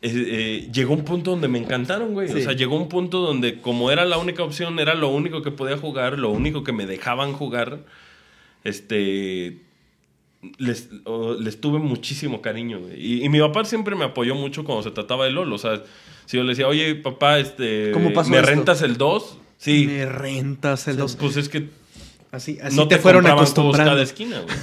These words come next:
Speaker 2: <laughs> Yo lo pasaba con mis papás, me ayudaban a pasar los puzzles. Yo estaba muy chiquito. Es más, Lolo me arruinó el Día de Reyes, ahora que lo recuerdo. Mi mamá me dice, "Hay un regalo en el árbol,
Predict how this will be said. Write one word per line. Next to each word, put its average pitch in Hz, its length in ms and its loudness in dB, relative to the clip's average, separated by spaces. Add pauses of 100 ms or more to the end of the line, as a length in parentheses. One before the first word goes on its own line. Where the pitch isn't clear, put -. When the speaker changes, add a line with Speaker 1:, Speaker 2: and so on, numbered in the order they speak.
(140)
Speaker 2:
<laughs> - 200 -8
Yo 165 100 6
lo 240 120 6
pasaba 190 320 4
con 175 80 -6
mis 147 100 -2
papás, 151 420 -8
me 135 100 -6
ayudaban 151 340 0
a 135 80 -4
pasar 143 200 -4
los 139 100 -6
puzzles. 156 300 -8 (120)
Yo 147 80 -2
estaba 196 220 -4
muy 160 160 -4
chiquito. 143 340 -14 (640)
Es 160 100 -2
más, 208 260 2 (520)
Lolo 180 260 8
me 202 100 8
arruinó 151 280 4
el 151 80 2
Día 151 100 4
de 139 60 2
Reyes, 135 380 -4 (220)
ahora 123 180 -4
que 127 80 -6
lo 120 60 -4
recuerdo. 127 320 -8 (440)
Mi 135 100 -6
mamá 139 200 0
me 147 120 2
dice, 151 380 0
"Hay 151 100 -2
un 156 120 0
regalo 147 280 2
en 143 120 -2
el 135 100 0
árbol, 139 360 -4